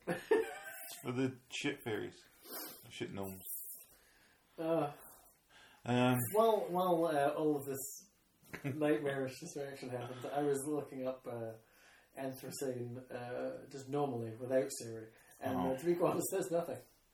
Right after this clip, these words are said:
Speaker 2: So I do believe it is a, is a, is a terrible,
Speaker 1: A
Speaker 2: uh,
Speaker 1: typo, or
Speaker 2: a
Speaker 1: he,
Speaker 2: typo.
Speaker 1: he's just made up a word.
Speaker 2: No, he hasn't made it up a word, 'cause there's plenty of Anthracene-like things,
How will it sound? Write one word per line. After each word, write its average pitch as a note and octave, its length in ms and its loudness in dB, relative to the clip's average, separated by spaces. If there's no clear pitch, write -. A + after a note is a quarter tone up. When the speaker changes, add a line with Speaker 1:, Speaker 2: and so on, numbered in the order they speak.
Speaker 2:
So E3+ 160 0
I D#3+ 120 6
do F3 160 4
believe D#3 300 4
it D#3 120 0
is D3 160 -2
a, B2+ 300 0
is C3 140 -12
a, C3 240 -2
is C3+ 100 -14
a C3 160 -10
terrible, B2+ 540 -6
Speaker 1:
A - 40 -10
Speaker 2:
uh, A#2+ 40 -8
Speaker 1:
typo, A2+ 560 -2
or G2 240 0
Speaker 2:
a G#2 100 -2
Speaker 1:
he, G2 140 0
Speaker 2:
typo. C#3 300 2
Speaker 1:
he's - 140 -4
just F#2+ 120 -8
made F#2+ 160 -2
up F2+ 100 -6
a F2+ 60 -2
word. F#2 240 -2
Speaker 2:
No, G3+ 340 8
he G3+ 80 6
hasn't G#3 260 8
made E3 200 6
it D#3 80 6
up - 180 10
a B2 40 2
word, A#2+ 280 -4
'cause D3+ 120 -2
there's C#3+ 160 0
plenty C#3+ 520 0
of C3+ 200 -6
Anthracene-like C3+ 1500 0
things, A#2+ 420 -2